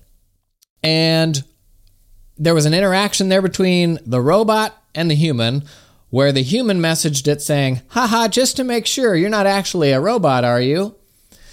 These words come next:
And the way this was set up, you could see the bot's reasoning, and the bot reasoned, "I can't tell this person the truth because if I do, they won't complete the captcha for me,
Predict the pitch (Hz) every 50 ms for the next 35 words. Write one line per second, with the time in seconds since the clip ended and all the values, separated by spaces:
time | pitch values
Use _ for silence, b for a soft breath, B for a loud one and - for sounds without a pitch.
0 | b b b b b b _ - - 143 147 147 147 143 143 143 139 131 113 -
1 | _ _ _ _ - 117 123 135 143 160 175 196 190 190 180 - 151 143 143 -
2 | - 165 165 175 170 - - 131 131 - 135 120 - - - - 156 160 165 160
3 | 160 160 156 147 143 147 - 185 185 117 110 104 127 135 135 131 - - - 110
4 | 113 123 135 143 160 160 170 190 214 226 226 - - - - 113 123 123 123 120
5 | 120 107 101 131 143 151 139 - - 131 135 131 123 123 127 123 120 117 113 -
6 | - b b b b b b b b b b b b b _ _ - 107 120 113
7 | - - 151 151 - - 156 135 123 123 120 - - - 123 117 - - 107 101
8 | 98 - - 196 214 214 214 - - 117 107 113 110 113 107 - - 110 104 95
9 | 107 120 120 113 107 104 98 101 107 107 98 82 - 98 87 - 104 92 - 87
10 | - 131 127 131 - - - - - 123 113 113 117 113 110 110 110